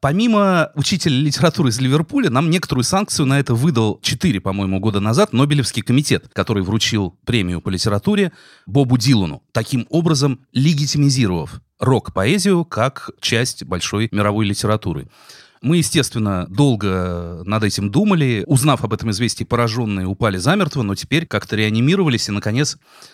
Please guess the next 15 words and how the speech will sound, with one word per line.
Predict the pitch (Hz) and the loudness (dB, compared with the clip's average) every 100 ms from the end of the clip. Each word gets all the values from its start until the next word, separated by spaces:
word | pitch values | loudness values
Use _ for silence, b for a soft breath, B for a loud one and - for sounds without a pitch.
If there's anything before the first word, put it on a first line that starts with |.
| B | B
готовы | 123 143 170 165 127 | -2 2 4 2 2
к | |
тому, | - 113 | 0 0
чтобы | 135 131 113 | 0 0 0
обсудить, | 110 110 - 117 127 147 - - | 0 -2 -2 -2 -2 -2 -6 2
ну, | 160 - | 2 2
не, | 127 | 0
собственно, | 131 175 127 - 104 101 | 2 2 0 -2 -4 -2
Дилана, | 113 233 175 143 | 0 2 2 2
а | - 120 | 2 2
его | 117 113 139 143 b b b | 2 4 2 0 b b b
русских | 107 135 - 107 85 - | -2 0 0 -2 -4 -4
последователей | 104 - 123 143 120 - 110 107 | -2 0 0 0 0 0 0 0
и | - | -2
его | 98 98 107 117 | -4 -4 -2 -2